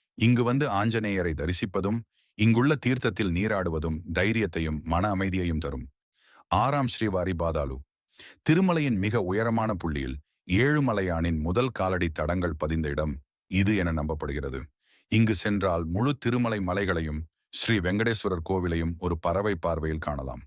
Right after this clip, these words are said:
மனதிற்கு மிகவும் அமைதியை தரக்கூடிய ஒரு அற்புதமான காட்சி அமைந்திருக்கும் இடம் இது.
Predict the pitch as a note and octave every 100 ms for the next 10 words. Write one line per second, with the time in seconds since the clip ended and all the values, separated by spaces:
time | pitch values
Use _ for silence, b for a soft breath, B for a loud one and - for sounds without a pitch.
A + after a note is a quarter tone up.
0 | _ B B B - F#2 B2 C3+ B2 A#2+
1 | G2 F#2 A2+ B2 B2+ F#2 G2+ A2+ A2+ F#2
2 | F2+ F2+ G2 F2 E2+ E2 D2+ D#2 - G#2
3 | G2 G2+ E2+ F#2 G2 - D#2+ E2+ D#2+ D#2
4 | D#2 D2 D2+ C2+